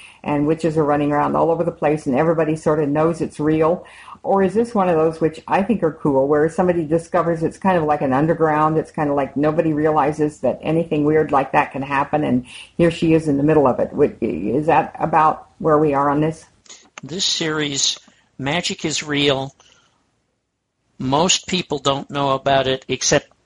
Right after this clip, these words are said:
Speaker 2: I guess they call these pe-, people like the prime person are immune.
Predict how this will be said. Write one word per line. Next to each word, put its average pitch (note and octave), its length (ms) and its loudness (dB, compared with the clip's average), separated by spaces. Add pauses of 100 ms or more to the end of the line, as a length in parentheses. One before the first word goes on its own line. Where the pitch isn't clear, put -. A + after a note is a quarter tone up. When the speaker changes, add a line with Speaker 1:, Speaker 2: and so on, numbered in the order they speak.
Speaker 2:
I C3 100 -2
guess F3+ 220 -2
they C#3 120 0
call D3+ 220 2
these C3+ 180 -6
pe-, - 260 -8 (480)
people D3+ 320 -2
like C3+ 220 0
the B2+ 100 -8
prime D3 480 0 (1040)
person B2+ 560 0 (720)
are C#3+ 180 4
immune. C3 760 0